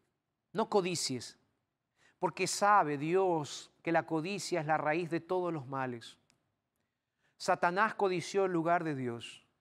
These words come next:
y eso lo llevó a ser un mentiroso. La codicia siempre destruye y Dios no quiere que te autodestruyas. Porque así como viniste desnudo a este mundo, desnudo te vas a ir.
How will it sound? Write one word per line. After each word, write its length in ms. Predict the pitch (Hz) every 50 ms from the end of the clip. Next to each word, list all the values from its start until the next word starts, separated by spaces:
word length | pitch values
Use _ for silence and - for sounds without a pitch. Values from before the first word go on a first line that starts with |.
| _ _ _ _ _ _ _ _ _ _ _ _ _ _ _ _ _ _ _ _ _ _ _ _ _ -
y 140 | 147 170
eso 180 | 202 190 - 202
lo 100 | 190 185
llevó 240 | 160 165 175 170 180
a 40 | 165
ser 180 | - - 180
un 120 | 175 160 156
mentiroso. 680 | 151 147 139 - 139 127 131 123 120 - - 127 120 _ _ _ _ _ _ _ _ _ _ _ _ _ _ _ _ _ _ _ _ _ _ _ _ _ _ _ _ _ _ - -
La 140 | 180 185 -
codicia 480 | 269 269 180 240 254 - - 240 208
siempre 420 | - - - 240 240 214 - 226 202
destruye 640 | 185 180 - - - 208 196 196 190 151 127 139 - - - _
y 140 | - 175 170
Dios 260 | 160 196 208 196 165 185
no 180 | 196 196 156
quiere 380 | _ - 185 196 196 180 160 135
que 100 | - 151
te 140 | - - 156
autodestruyas. 920 | 156 160 - 160 147 143 - - - 139 135 127 117 113 120 113 - - _ _ _ _ _ _ _ _ _ _ _ _ _ _ _ _ _ _ _ _ _
Porque 220 | - 175 160 -
así 220 | 190 175 - 247 -
como 200 | 240 233 220 202
viniste 400 | 190 196 196 226 214 - - 202
desnudo 360 | 180 185 170 160 220 226 226
a 40 | 208
este 200 | - - 185 190
mundo, 260 | 214 240 247 226 226
desnudo 380 | 214 208 175 170 233 247 247 233
te 100 | - 226
vas 220 | 233 196 - -
a 60 | 214 220
ir. 120 | 220 185